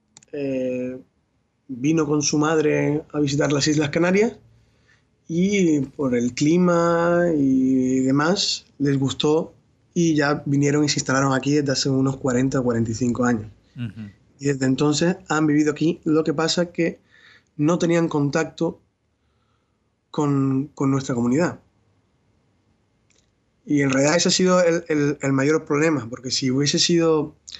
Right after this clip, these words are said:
Speaker 1: si es-, si ella hubiese tenido contacto con nosotros, quizá podíamos haber agilizado todo, todo mucho más rápido, o simplemente ella ya nos podía haber dejado encargado a nosotros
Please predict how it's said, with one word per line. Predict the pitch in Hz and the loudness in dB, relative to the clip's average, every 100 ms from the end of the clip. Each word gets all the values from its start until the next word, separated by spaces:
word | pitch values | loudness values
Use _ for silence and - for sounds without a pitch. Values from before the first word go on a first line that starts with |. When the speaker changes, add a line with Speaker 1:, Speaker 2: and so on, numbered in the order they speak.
| - | -14
Speaker 1:
si | - - 156 | -6 0 0
es-, | - - | 0 -2
si | - 160 | -4 0
ella | 170 | 0
hubiese | 180 185 | 0 0
tenido | 165 170 170 | 0 0 0
contacto | 160 143 160 147 151 131 _ _ _ | 0 -2 -4 -4 -6 -6 _ _ _
con | - 143 | -4 -2
nosotros, | 135 135 151 160 196 - - - _ _ - | 0 0 0 0 -4 -8 -20 -20 _ _ -10
quizá | - 151 160 160 147 | -4 0 0 -2 -4
podíamos | 160 156 160 151 | -2 0 2 0
haber | 160 | 0
agilizado | 160 147 147 139 156 151 | -2 -2 0 0 0 0
todo, | 147 151 151 147 147 147 - - _ _ _ - | 0 0 0 -2 -4 -4 -4 -8 _ _ _ -4
todo | 151 151 147 143 - - _ _ | 0 2 2 0 -4 -12 _ _
mucho | - 165 175 160 | -2 0 0 0
más | 151 | 0
rápido, | 147 156 185 196 - _ _ _ _ _ _ _ _ _ _ _ _ _ _ _ - | 0 0 -2 -4 -8 _ _ _ _ _ _ _ _ _ _ _ _ _ _ _ -4
o | 160 | -2
simplemente | 160 170 175 180 190 196 180 | 0 0 0 0 0 0 2
ella | 175 180 180 | 2 0 -2
ya | 156 160 | -2 -2
nos | 160 | -2
podía | 170 165 | 0 0
haber | 165 | 0
dejado | 165 165 160 | -2 -2 -2
encargado | 156 147 151 160 | 0 0 0 0
a | |
nosotros | 147 147 151 165 170 | 0 -2 -2 -2 -4